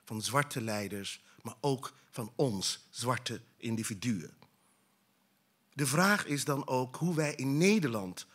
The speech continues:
ons verhouden tot die verhalen van de Afrikaanse diaspora.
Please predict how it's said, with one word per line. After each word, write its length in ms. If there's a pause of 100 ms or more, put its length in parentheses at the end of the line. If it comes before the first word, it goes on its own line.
(120)
ons 240
verhouden 640 (360)
tot 300
die 260 (120)
verhalen 720 (220)
van 180
de 100
Afrikaanse 920 (180)
diaspora. 800